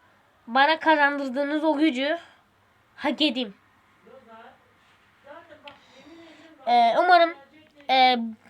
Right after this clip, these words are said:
bu videoyu da görürsünüz. Neyse. Allah'a emanet olun.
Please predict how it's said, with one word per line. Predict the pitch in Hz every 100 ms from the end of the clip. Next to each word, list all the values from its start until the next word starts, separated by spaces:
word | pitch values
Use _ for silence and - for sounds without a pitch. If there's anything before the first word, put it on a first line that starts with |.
| _
bu | 262 339
videoyu | 294 320 320 311
da | 294 285 - -
görürsünüz. | 269 294 302 254 233 233 247 - - _ _ 330 294 285 285 294 302 302 302 294 294 269 -
Neyse. | 294 294 220 196 _ _ _ _ - - -
Allah'a | 339 392 403
emanet | 392 370 370 370 370
olun. | 349 330 339